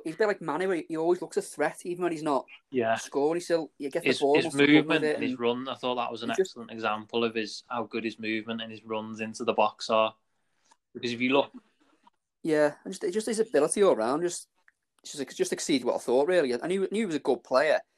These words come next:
Speaker 1: and I thought he would have
Speaker 2: Yeah.
Speaker 1: needed time to bed in and, you know, give it a season or so, but he's, he's come in, all guns blazing,
Speaker 2: Yeah,
Speaker 1: hasn't he?
Speaker 2: I
Speaker 1: Just
Speaker 2: thought, like,
Speaker 1: been fantastic.
Speaker 2: I mean, without blowing my own trumpet, Norton, I thought he would be quite good for us, but I have to say, you know, I, I,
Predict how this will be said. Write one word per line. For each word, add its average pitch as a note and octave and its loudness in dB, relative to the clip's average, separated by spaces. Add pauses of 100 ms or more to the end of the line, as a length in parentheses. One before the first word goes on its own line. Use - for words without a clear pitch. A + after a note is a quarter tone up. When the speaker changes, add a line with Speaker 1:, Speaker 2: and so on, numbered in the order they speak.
(300)
Speaker 1:
and C3 -6
I - -12
thought C#3+ 2
he D3+ -6
would C#3+ -2
have C3 -4
Speaker 2:
Yeah. C3 -2
Speaker 1:
needed A#2 -8
time A2+ -6
to A#2+ -10
bed A2+ -2
in B2 0
and, B2 -4
you B2 -2
know, G2+ -2 (560)
give C3+ -2
it A#2 -2
a A2+ -6
season B2 -4
or C3+ -4
so, D3 2
but C#3 -2
he's, C3 -6
he's E3 -10
come D3+ -4
in, D#3 -4
all B2 -2
guns G#2+ -8
blazing, A#2+ 2
Speaker 2:
Yeah, F3 4
Speaker 1:
hasn't F3+ 4
he? F3+ 0
Speaker 2:
I F3+ -4
Speaker 1:
Just - -8
Speaker 2:
thought, F#3+ -6
like, D3 -8
Speaker 1:
been G#2+ -6
fantastic. G#2+ -2 (480)
Speaker 2:
I - -14
mean, A#2 -14
without G#2 -10
blowing A2 -6
my G#2+ -8
own G#2+ -12
trumpet, A2 -10
Norton, G#2+ -2
I A2 -2
thought A2 0
he G#2+ -4
would G#2+ -4
be A2+ -2
quite G#2+ -2
good A2 -2
for A#2 8
us, G#2 -4
but A#2 0
I G#2+ 0
have A#2+ -2
to - -18
say, A2+ 0
you A2 -4
know, G#2+ -2
I, A2 -8
I, G#2 -16